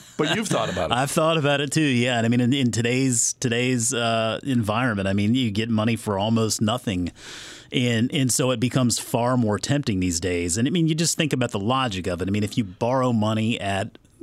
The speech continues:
Speaker 1: X percent, say if you borrow money at two or three or four percent, you essentially just need, that's what you're paying for that money. You need to outperform what you're paying for it.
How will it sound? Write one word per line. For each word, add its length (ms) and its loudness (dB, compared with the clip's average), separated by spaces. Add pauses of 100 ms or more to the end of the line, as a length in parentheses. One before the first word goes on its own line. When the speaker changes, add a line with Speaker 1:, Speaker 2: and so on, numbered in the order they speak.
(320)
Speaker 1:
X 240 -4
percent, 500 -4
say 140 -2
if 80 -6
you 80 0
borrow 300 0
money 280 2
at 200 -6
two 200 0
or 80 0
three 280 -2
or 60 -2
four 260 -2
percent, 560 -2 (520)
you 140 4
essentially 500 2
just 200 0
need, 220 2
that's 200 -2
what 160 -2
you're 80 -2
paying 320 0
for 120 -4
that 140 0
money. 220 2
You 120 0
need 160 2
to 120 -4
outperform 680 0
what 200 0
you're 140 0
paying 380 0
for 280 -6
it. 100 -10